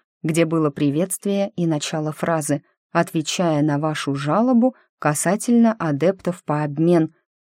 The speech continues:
Морок Тумен читал внимательно, и чем ниже опускался его взгляд, тем мрачнее становилось его лицо. Наконец, оторвавшись от свитка, он задал вопрос, причём обратившись к секретарю.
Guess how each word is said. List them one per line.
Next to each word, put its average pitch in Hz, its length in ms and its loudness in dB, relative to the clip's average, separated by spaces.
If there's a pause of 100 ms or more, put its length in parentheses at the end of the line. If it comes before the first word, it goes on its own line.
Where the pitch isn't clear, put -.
Морок 170 420 4
Тумен 160 360 0
читал 160 420 -4
внимательно, 151 760 0 (360)
и 156 80 -2
чем 214 240 4
ниже 262 240 6
опускался 214 640 0
его 180 180 0
взгляд, 180 480 -2 (260)
тем 170 200 0
мрачнее 170 500 0
становилось 156 760 -2 (240)
его 160 300 0
лицо. 143 440 -4 (500)
Наконец, 165 500 2
оторвавшись 151 640 -2
от 143 120 -6
свитка, 185 480 -2 (320)
он 170 160 4
задал 156 360 2
вопрос, 143 540 -2 (260)
причём 156 500 -2 (140)
обратившись 160 760 -2
к - 80 -16
секретарю. 180 760 -4